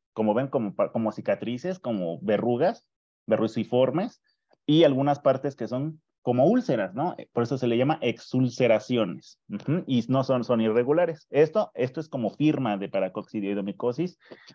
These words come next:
Obviamente tiene sus diagnósticos diferenciales, pero aquí a, a lo que nos vamos, pues esto es como súper, súper característico, ¿de acuerdo? Y puede afectar, pues, todo, boca, desde, todo lo, está conectado, boca, nariz,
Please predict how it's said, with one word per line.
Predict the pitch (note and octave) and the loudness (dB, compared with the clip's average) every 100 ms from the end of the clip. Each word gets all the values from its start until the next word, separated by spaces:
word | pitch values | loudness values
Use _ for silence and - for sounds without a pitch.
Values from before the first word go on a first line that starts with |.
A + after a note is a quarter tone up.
| - | 0
Obviamente | B2+ C#3 C3+ A#2 | 2 4 0 -2
tiene | A2+ A2+ A#2 | -4 -4 -2
sus | A2 F#2+ | -4 -2
diagnósticos | F#2 G2 F#2+ A2 - G2 - _ _ _ - | -2 -4 -4 -4 -2 -2 -4 _ _ _ -6
diferenciales, | A2+ B2+ C#3 D#3+ D#3+ E3 | 0 0 2 2 2 2
pero | - G#2 | 2 2
aquí | - D3 | 0 2
a, | E3 G2+ | 2 2
a | |
lo | G#2+ G2+ | 0 -2
que | G#2+ | -4
nos | G#2 F#2+ | -4 -2
vamos, | C#3 F3 C#4 - - - - _ _ _ _ | -2 -2 -4 -10 -20 -20 -20 _ _ _ _
pues | - A2 | -6 -2
esto | A#2+ C3+ | -2 -2
es | C3 | -2
como | B2+ G#2+ F#2+ C2 _ | -2 -2 -2 -6 _
súper, | - B2+ - A#2+ G#2+ - _ - | -6 -4 0 2 2 -4 _ -12
súper | G#2 - G#2+ - | -10 -2 -4 0
característico, | G#2+ G2 F#2+ - G2+ A2+ - - - - | 0 0 -2 -6 -6 -6 -10 -14 -18 -16
¿de | - | -14
acuerdo? | - B2 C#3+ G#3+ - - _ | -2 0 2 0 -4 -20 _
Y | B2+ | 0
puede | C#3 C#3+ | 4 4
afectar, | C3+ A2+ C#3 B2+ | 4 0 0 -2
pues, | - - | -6 -8
todo, | - C3 C3+ C#3 C#3+ - _ _ _ _ _ | 2 4 6 4 0 -6 _ _ _ _ _
boca, | F#2+ A#2+ B2 C3+ | 0 2 2 0
desde, | A#2 A2+ - | 2 2 0
todo | - D#3+ | 0 2
lo, | - | 2
está | B2 - E3 | 0 -4 -4
conectado, | E3 B2+ - G#2+ F#2+ | -4 -8 -6 -6 -4
boca, | A2 B2 B2+ A#2+ | -2 -2 -4 -8
nariz, | G#2 A2 B2 B2 - | -6 -6 -6 -8 -16